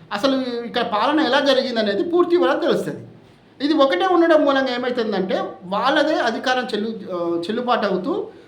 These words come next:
వాళ్ళని శాసిస్తూ తర్వాత కొంతమంది అమాయకులను కూడా ఇబ్బంది పెట్టే కార్యక్రమాలు చేస్తారు. సెటిల్మెంట్లు, దందాలు, బ్లాక్‌మెయిల్‌లు ఇవన్నీ చేస్తారు.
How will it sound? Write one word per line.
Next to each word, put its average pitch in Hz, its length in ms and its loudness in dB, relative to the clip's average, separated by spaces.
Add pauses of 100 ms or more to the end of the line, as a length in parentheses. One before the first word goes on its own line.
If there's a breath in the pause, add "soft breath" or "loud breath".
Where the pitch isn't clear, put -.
(160 loud breath)
వాళ్ళని 240 400 0
శాసిస్తూ 277 760 -2 (460 loud breath)
తర్వాత 277 640 0 (960)
కొంతమంది 285 420 4
అమాయకులను 339 560 4
కూడా 339 120 2
ఇబ్బంది 262 300 0
పెట్టే 233 200 -2
కార్యక్రమాలు 190 480 -4
చేస్తారు. - 540 -6
సెటిల్మెంట్లు, 269 760 0
దందాలు, 220 540 2 (720)
బ్లాక్‌మెయిల్‌లు 226 580 -2
ఇవన్నీ 294 260 2
చేస్తారు. 190 380 -4